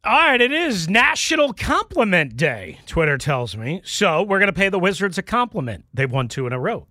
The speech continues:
They look for three in a row tonight against the Dallas Mavericks. Not gonna be easy. Start of a five-game road trip right here on the Team nine eighty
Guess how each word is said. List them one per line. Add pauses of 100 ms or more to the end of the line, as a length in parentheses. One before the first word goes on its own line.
They
look
for
three
in
a
row
tonight (260)
against
the
Dallas
Mavericks.
Not
gonna
be
easy.
Start
of
a
five-game
road
trip
right
here
on
the
Team
nine
eighty